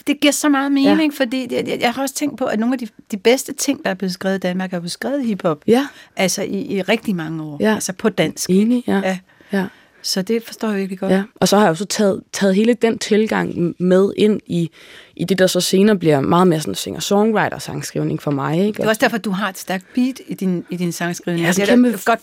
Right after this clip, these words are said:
Speaker 1: flow.
Speaker 2: flow,
Speaker 1: Ja,
Speaker 2: ja.
Speaker 1: ja, præcis.
Speaker 2: <laughs> Ja.
Speaker 1: Jamen, det giver så meget
Speaker 2: Rytme,
Speaker 1: mening.
Speaker 2: ja.
Speaker 1: Ja.
Speaker 2: Øhm, og sådan... En, ja, og virkelig tror jeg, meget den der i hiphop, føler jeg i hvert fald den måde, de skrev på, de drenge der,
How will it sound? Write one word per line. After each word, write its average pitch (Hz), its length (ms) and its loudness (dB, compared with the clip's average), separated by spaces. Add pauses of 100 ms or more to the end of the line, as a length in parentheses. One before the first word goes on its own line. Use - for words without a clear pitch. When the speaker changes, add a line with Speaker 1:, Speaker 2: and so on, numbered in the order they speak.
(100)
Speaker 1:
flow. 226 140 0
Speaker 2:
flow, 226 340 4
Speaker 1:
Ja, - 80 0
Speaker 2:
ja. 208 100 0 (320)
Speaker 1:
ja, 226 100 0
præcis. 277 460 -6
Speaker 2:
<laughs> - 40 -10
Ja. 190 200 2 (140)
Speaker 1:
Jamen, 226 100 -4
det 254 100 0
giver 247 140 -4
så 240 120 -6
meget 220 180 -4
Speaker 2:
Rytme, 208 160 0
Speaker 1:
mening. 214 260 -2
Speaker 2:
ja. 175 120 0
Speaker 1:
Ja. 220 180 2 (920)
Speaker 2:
Øhm, 151 400 -2 (220)
og 165 140 4
sådan... 156 380 2 (260)
En, 175 200 2 (100)
ja, 185 120 6
og 160 220 0
virkelig 214 340 2
tror 175 140 0
jeg, - 220 -2
meget 202 380 0
den 196 100 0
der 185 260 -4
i 208 60 0
hiphop, 214 400 -2 (100)
føler 180 320 2
jeg 170 60 6
i - 20 4
hvert 175 120 0
fald 190 120 2
den 185 180 4
måde, 170 180 4
de 214 180 2
skrev 151 280 0
på, 170 220 0
de 165 120 -8
drenge 170 280 0
der, 175 180 -2